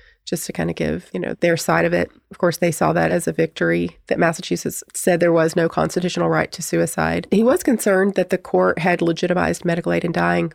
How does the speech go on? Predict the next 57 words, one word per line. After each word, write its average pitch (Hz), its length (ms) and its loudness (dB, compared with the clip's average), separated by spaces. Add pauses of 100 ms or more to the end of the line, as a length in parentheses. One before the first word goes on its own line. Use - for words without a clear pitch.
with 180 180 2
its - 100 0
decision 170 380 0
to 170 80 0
let 160 240 2
doctors 160 380 0
discuss 156 400 -2
the - 160 -2
issue 160 260 0
with - 140 -2
patients. - 420 -8
So 175 100 2
they, 165 140 2 (180)
they 160 100 2
feel 170 220 2
like - 320 0 (380)
by 165 160 2
doing 175 400 2
that, 165 220 2
by 175 80 4
allowing 170 440 2
doctors 170 360 -2
to 165 120 -2
discuss 160 460 -2
it, 165 160 2
you 170 180 -2 (240)
kind 175 220 -2
of 170 180 -2 (380)
are 170 160 0
lending, 160 480 2
you 180 80 0
know, 165 140 0
legitimacy - 560 -2
to - 220 -4
it. - 200 -4 (200)
And 175 180 4
they're 175 80 2
saying 170 280 2
that 165 200 2
medical 175 300 2
aid 165 100 2
in 165 60 -2
dying 165 240 2
is 165 100 -2
simply 170 240 0
a 165 60 2
marketing 208 420 2
term 185 380 2
that - 160 -2
papers 180 360 2
over 170 220 2
the 170 140 0
reality 165 420 2
of 160 80 -4
suicide 165 480 2
and 165 140 0
euthanasia 156 600 0